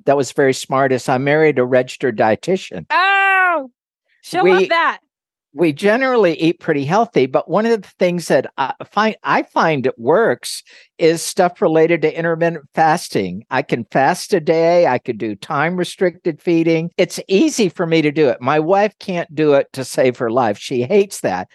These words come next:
Speaker 1: But for me, I can do it. So the point being, there are a lot of different strategies, and we're gonna talk about some of those. We'll talk about, uh, intermittent fasting and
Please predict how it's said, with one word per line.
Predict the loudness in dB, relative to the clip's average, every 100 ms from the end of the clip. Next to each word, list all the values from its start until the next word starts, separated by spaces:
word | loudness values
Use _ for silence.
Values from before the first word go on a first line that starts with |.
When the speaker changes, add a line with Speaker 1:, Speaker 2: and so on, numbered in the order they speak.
| _ _ -2
Speaker 1:
But | -2 0
for | -2 0
me, | 0 2
I | 2
can | 0 -4 -4
do | -2 2 2
it. | 0 -4
So | -2 0
the | -2
point | 0 0 0 0
being, | 2 2 0 -4 _ -20 _ 0
there | 2
are |
a |
lot | 2 2 0
of | 0
different | -2 -2 -10 -10
strategies, | -2 4 4 4 -2 -8 -10 -8
and | -8 -6
we're | -4
gonna | -2 -2
talk | 0 0 0 0
about | 0 0 -2
some | -6 -4
of | -4
those. | -4 -4 -2
We'll | -4
talk | 0 -2 -2
about, | 0 2 2 -2 -14 -20 _
uh, | 0 0 0
intermittent | -2 0 2 0 0
fasting | 0 0 -2 -2 0 0 -2
and | -4